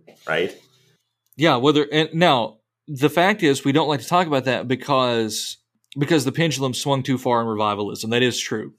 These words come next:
Speaker 2: and we have episodes on that. But you're still preaching to human beings, which are rational souls.
Speaker 1: Mm-hmm.
Speaker 2: And so, yeah, you are appealing to that. If you're, if you're exhorting in any sense,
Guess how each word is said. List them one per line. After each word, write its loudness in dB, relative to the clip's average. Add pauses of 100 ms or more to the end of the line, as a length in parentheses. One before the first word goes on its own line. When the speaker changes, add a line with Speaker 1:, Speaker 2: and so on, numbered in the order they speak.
(100)
Speaker 2:
and -4
we 2
have 4
episodes -2
on -2
that. -10 (1080)
But 2
you're 0
still 4
preaching 0
to 4
human 0
beings, -2 (160)
which -6
are 2
rational 2
souls. -2 (580)
Speaker 1:
Mm-hmm. -10 (760)
Speaker 2:
And -4
so, 2
yeah, 4
you -2
are 2
appealing -2
to -12
that. -16 (760)
If 2
you're, 4
if -2
you're 6
exhorting 2
in -2
any -4
sense, -10